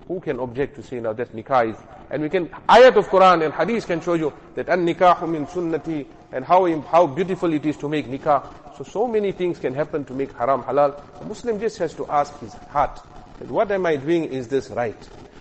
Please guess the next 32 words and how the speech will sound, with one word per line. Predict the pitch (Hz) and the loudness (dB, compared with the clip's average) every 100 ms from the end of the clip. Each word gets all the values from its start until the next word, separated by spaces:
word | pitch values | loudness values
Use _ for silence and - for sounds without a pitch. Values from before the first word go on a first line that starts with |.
| - 131 | -14 -8
And | 139 | -4
these | 175 233 - - | -2 -4 -6 -4
tricks | 262 - - - - - - - - | -2 -2 -8 -18 -20 -20 -20 -14 2
of | 165 170 - | 2 2 6
changing | 214 240 214 214 156 | 6 6 4 -2 2
things | 190 175 147 - - - | 2 2 -2 -8 -10 -6
that | 143 | -4
we | 160 185 | -2 0
know | 190 240 220 | 6 6 6
to | 175 | 0
be | 156 143 | -4 -2
haram | 139 160 151 | 2 4 2
to | 143 | -4
make | 147 147 | -8 -6
them | 143 117 | -8 -6
halal | 139 156 143 - - | -2 0 -2 -8 -16
is | 165 | -8
not | 202 254 | -6 -6
something | 185 175 156 127 | -6 -6 -8 -8
new. | 131 160 110 101 | -4 -4 -4 -8
It's | 135 | -10
not | 277 | -8
something | - 180 165 156 | -4 -4 -4 -4
unfounded. | 170 156 156 151 135 - - - - | -4 -2 -2 -2 -6 -8 -18 -18 -8
Allah | 151 185 | 0 0
Ta'ala | 185 190 165 | 4 2 2
mentions | 190 190 170 139 | -2 -2 -4 -4
one | 143 139 | -6 -6
incident | 160 160 165 147 127 | -10 -8 -6 -6 -8
in | 120 | -14
the | 110 | -4
Quran | 143 160 139 | 4 4 2